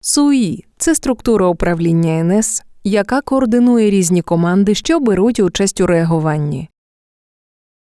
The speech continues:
Вона ґрунтується на ключових функціях, які необхідно виконувати для забезпечення успіху реагування.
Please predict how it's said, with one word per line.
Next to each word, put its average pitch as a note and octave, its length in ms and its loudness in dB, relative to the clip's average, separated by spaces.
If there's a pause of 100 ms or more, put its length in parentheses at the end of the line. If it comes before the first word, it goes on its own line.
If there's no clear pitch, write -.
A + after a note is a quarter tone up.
(120)
Вона G3 360 0
ґрунтується A#3+ 640 2
на F3+ 120 0
ключових G3+ 520 -2
функціях, E3 800 -4 (180)
які A#3+ 400 -2
необхідно G#3 560 -2
виконувати F3 760 -2
для G3+ 160 0
забезпечення F#3+ 840 0
успіху F#3 480 -2
реагування. G3+ 800 0